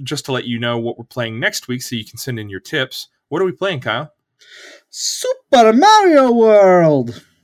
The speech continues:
Speaker 2: For the
Speaker 1: In
Speaker 2: Super
Speaker 1: my
Speaker 2: Nintendo.
Speaker 1: opinion, spoiler alert, may-, you just don't have to listen to the next episode anymore. Spoiler alert, I think it's the best, uh, two D Mario ever made. I think it's better than Mario three.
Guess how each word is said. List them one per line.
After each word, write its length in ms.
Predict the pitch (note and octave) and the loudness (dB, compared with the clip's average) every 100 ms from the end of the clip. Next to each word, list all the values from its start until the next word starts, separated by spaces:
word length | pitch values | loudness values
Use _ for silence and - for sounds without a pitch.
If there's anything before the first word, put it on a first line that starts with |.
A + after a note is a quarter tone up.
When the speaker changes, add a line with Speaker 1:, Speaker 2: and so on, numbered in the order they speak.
| _ _ - | _ _ -16
Speaker 2:
For 80 | |
the 80 | G#2+ | -8
Speaker 1:
In 60 | A#2+ | -2
Speaker 2:
Super 40 | |
Speaker 1:
my 140 | E3 F3+ | 0 0
Speaker 2:
Nintendo. 40 | |
Speaker 1:
opinion, 580 | E3+ D3 C#3 C3 B2+ B2+ _ _ _ _ _ | -2 -2 -2 -2 -6 -10 _ _ _ _ _
spoiler 580 | - - D#3 D3 B2 A2+ | -16 -4 0 2 2 0
alert, 500 | G#2+ G2+ G2 G2 A2+ | 0 -2 -4 -6 -6
may-, 200 | A2+ A2 | -6 -4
you 180 | A#2 B2+ | -6 -8
just 180 | B2+ - | -6 -4
don't 120 | B2 | -4
have 120 | A#2 | -4
to 80 | A#2 | -4
listen 200 | G#2+ A2+ | -6 -6
to 40 | |
the 60 | G#2 | -6
next 240 | G2 - | -6 -6
episode 380 | G#2+ G#2 - F#2 | -8 -8 -8 -6
anymore. 380 | F2+ F2+ E2+ E2+ _ _ _ | -6 -8 -12 -14 _ _ _
Spoiler 460 | - D3 C#3+ B2+ A2+ | -8 -2 -2 0 -2
alert, 240 | G#2+ G#2+ | -4 -4
I 140 | G#2+ B2+ | -2 -4
think 200 | B2+ A2 | -4 -8
it's 120 | - | -10
the 80 | G#2 | -8
best, 400 | G2 F#2+ - - | -6 -6 -8 -10
uh, 200 | G2 F2+ | -8 -6
two 160 | - | -8
D 120 | G2 F#2 | -10 -8
Mario 480 | F2 F2 E2+ E2+ - | -6 -6 -6 -8 -10
ever 220 | F2 D#2 | -10 -12
made. 260 | C#2 D#2 - _ - | -16 -20 -20 _ -14
I 80 | |
think 200 | F2+ F2+ | -12 -8
it's 120 | F2+ - | -10 -6
better 240 | F#2+ F2+ | -6 -6
than 240 | F2 F2 F2+ | -8 -14 -14
Mario 280 | F#2 E2+ | -10 -10
three. 480 | D#2 - A2+ G#2 F#2 | -10 -8 -6 -6 -10